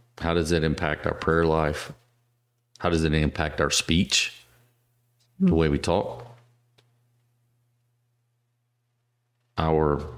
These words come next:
Speaker 1: faith? So I think one of the th-, some of the things that, uh, Morcon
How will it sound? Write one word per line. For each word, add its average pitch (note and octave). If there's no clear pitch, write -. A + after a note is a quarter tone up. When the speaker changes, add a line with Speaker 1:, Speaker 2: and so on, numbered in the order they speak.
Speaker 1:
faith? E2+
So G2
I F2+
think G2
one G#2
of G2+
the F2
th-, -
some G#2+
of F#2+
the E2+
things F2+
that, D#2
uh, D#2+
Morcon D#2+